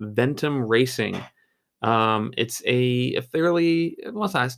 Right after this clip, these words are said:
that's not a small company. They're definitely established. They've been in business for, you know, I think six or seven years. Um, they're based out of Colorado. So it's a U S based,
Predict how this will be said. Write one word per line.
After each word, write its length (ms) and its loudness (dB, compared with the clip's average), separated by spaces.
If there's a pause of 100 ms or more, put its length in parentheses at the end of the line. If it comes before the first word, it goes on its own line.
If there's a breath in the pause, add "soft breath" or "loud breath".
that's 180 0
not 100 6
a 40 2
small 220 0
company. 360 -2
They're 160 4
definitely 300 0
established. 500 0
They've 160 2
been 100 2
in 140 2
business 340 2
for, 480 2 (500 loud breath)
you 80 0
know, 60 0
I 60 0
think 160 0
six 260 2
or 60 -4
seven 280 2
years. 560 2 (160)
Um, 640 -6
they're 180 -4
based 220 4
out 80 -2
of 80 0
Colorado. 640 4
So 160 0
it's 140 0
a 120 4
U 220 8
S 160 2
based, 420 2